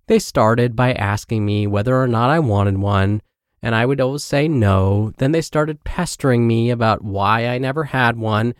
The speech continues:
and I kept trying to deflect and gave them non-answers, but they kept asking. So I finally told them honestly why I routinely skipped the free bagels. I asked them, "What would you say if I told you that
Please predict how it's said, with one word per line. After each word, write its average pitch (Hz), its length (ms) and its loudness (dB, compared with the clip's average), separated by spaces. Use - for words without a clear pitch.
and 113 160 -4
I 117 120 -2
kept - 260 -4
trying 131 320 -6
to - 100 -14
deflect 151 680 -2
and 131 200 0
gave 117 220 0
them 131 220 -2
non-answers, 120 880 0
but 131 180 -4
they 135 120 0
kept - 320 -6
asking. 123 600 0
So 117 220 -6
I 104 140 -2
finally 151 540 -2
told 156 280 -2
them 160 160 0
honestly 104 680 0
why 98 320 -2
I 98 140 0
routinely 156 680 -4
skipped - 500 -2
the - 80 -8
free 101 260 -4
bagels. 90 500 -2
I 117 160 -2
asked 170 340 -4
them, 98 220 -10
"What 247 140 -2
would 233 180 -8
you 180 80 -12
say 131 220 -2
if 113 160 -2
I 107 80 0
told 98 400 -2
you 92 160 -6
that 95 260 -2